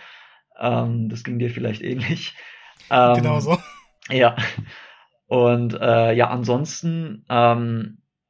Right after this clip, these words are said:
Speaker 1: so im Nachhinein, äh, jetzt wo ich dann eben auch das Spiel, ähm, fertig gespielt hab, ähm, muss ich eigentlich sagen, dass ich Mario tatsächlich am angenehmsten immer noch fand.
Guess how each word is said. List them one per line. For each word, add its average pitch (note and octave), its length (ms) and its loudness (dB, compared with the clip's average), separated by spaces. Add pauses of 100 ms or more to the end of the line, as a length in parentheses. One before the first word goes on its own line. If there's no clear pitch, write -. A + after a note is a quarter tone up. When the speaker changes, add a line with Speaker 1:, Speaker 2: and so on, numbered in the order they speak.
(240)
Speaker 1:
so B2+ 260 -4
im B2 140 -4
Nachhinein, E3+ 960 -2
äh, A#2+ 480 -2
jetzt A2+ 240 -14
wo A#2+ 140 -4
ich A#2 220 -10
dann A2+ 300 -6
eben A#2 200 -10
auch A2 120 -12
das A#2+ 160 -8
Spiel, A#2+ 520 -6
ähm, A2 400 -6 (320)
fertig E3+ 300 -8
gespielt D#3 480 -10
hab, D3+ 280 -6 (560)
ähm, A#2 720 2 (800)
muss C#3+ 240 -4
ich G#2+ 100 -4
eigentlich A#2 180 -2
sagen, B2+ 200 -2
dass A#2+ 120 -2
ich A2 140 -10
Mario B2 400 -2
tatsächlich B2+ 720 -8
am A#2 640 -6
angenehmsten D3+ 600 -6
immer C#3+ 120 -8
noch C#3 140 -8
fand. C#3+ 540 -8